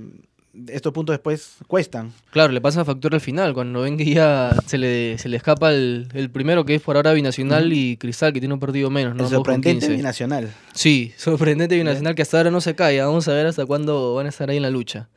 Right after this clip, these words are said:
Speaker 1: Y también, eh, Cristal, ¿no? Cristal juega con Cantolao.
Speaker 2: Sí,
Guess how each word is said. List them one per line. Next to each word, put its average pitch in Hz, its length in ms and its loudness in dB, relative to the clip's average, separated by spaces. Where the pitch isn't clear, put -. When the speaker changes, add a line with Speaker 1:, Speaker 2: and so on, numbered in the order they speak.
Speaker 1:
Y - 160 -8
también, 160 320 0
eh, 156 220 0
Cristal, 147 420 2
¿no? 147 140 -2
Cristal 151 220 -6
juega 175 180 0
con 175 360 -6
Cantolao. 147 600 -2
Speaker 2:
Sí, 123 320 -6